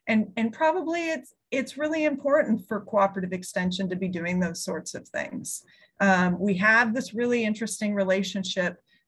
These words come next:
between clientele and between these, um, policy groups and between the scientific community too. Um, so we serve as a really important hub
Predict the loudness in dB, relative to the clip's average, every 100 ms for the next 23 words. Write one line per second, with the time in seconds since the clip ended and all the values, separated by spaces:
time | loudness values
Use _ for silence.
0 | -10 -6 -2 0 0 -2 0 4 2 2
1 | 0 2 0 -2 -4 -10 -12 -4 0 2
2 | 4 2 2 -2 -4 -4 -2 0 -2 -6
3 | -18 -20 _ _ _ _ _ 0 2 0
4 | -2 0 2 2 2 -2 -6 -4 -4 -6
5 | -2 0 0 0 0 2 0 -2 -4 -6
6 | -2 0 2 2 0 -4 -4 -2 0 -2
7 | -6 -8 -4 -4 -4 -8 -12 -16 -20 -20
8 | _ 2 2 2 0 4 4 4 4 6
9 | 4 2 0 0 0 0 -4 -10 0 0
10 | 0 -2 -2 -2 0 0 0 -2